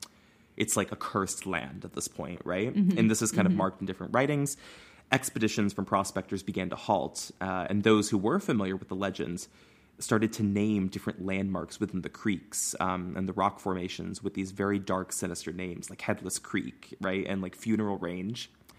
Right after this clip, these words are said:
Speaker 1: And the reputation of the forest, it was no longer this beacon of hope to other prospectors, you know, for riches, but it was a grim place where something was going on in those woods. But of course,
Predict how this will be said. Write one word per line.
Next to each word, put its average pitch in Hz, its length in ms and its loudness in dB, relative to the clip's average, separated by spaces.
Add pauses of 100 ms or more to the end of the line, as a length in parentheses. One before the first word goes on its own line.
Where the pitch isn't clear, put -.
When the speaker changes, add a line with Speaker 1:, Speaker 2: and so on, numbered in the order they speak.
(340)
Speaker 1:
And 107 140 6
the 104 60 4
reputation 98 480 0
of 90 100 -6
the - 60 -12
forest, 117 600 -2 (320)
it 95 120 -8
was - 160 -2
no 104 100 4
longer 98 360 0
this 92 160 -4
beacon 95 340 -4
of - 80 -12
hope - 360 -2
to - 120 -4
other 92 140 -4
prospectors, 92 840 -6
you 98 100 -2
know, 95 160 -2
for 101 160 -6
riches, 92 560 -4 (400)
but 107 100 4
it 101 100 2
was 107 120 2
a 104 40 2
grim 101 400 0
place - 440 -4
where 85 100 -14
something 143 800 2
was 104 120 -8
going 101 240 2
on 98 160 2
in 92 120 0
those - 200 -4
woods. 107 480 0 (880)
But 196 160 4
of 208 80 0
course, 101 460 0